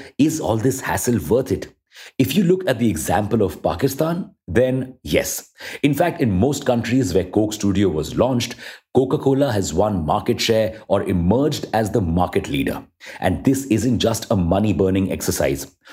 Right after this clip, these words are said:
Coke actually earns from Coke Studio. How?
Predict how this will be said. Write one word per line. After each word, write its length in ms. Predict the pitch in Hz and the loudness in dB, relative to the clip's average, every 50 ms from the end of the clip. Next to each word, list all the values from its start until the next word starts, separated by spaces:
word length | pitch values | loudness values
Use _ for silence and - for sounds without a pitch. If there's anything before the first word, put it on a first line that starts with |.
| - - _ _ - | -20 -20 _ _ 2
Coke 420 | 123 127 139 135 - - - - - | 4 4 4 2 -2 -6 -10 -8 -6
actually 580 | - 98 - - - 104 101 101 104 101 - - | -6 -6 -6 -6 -4 -2 0 0 0 0 0 0
earns 540 | 101 127 151 156 135 131 147 139 - - - - | 0 2 2 2 2 0 0 -2 -4 -8 -6 -2
from 240 | - 131 127 - | -2 -2 -2 0
Coke 220 | - 135 135 - - | 0 0 0 0 0
Studio. 560 | - 135 139 135 123 120 92 - - - - _ _ _ _ _ _ _ _ | 0 0 2 2 2 2 0 0 -4 -10 -18 _ _ _ _ _ _ _ _
How? 540 | - - 101 - 143 165 185 233 - - - | -4 0 0 2 2 0 -2 -4 -6 -12 -20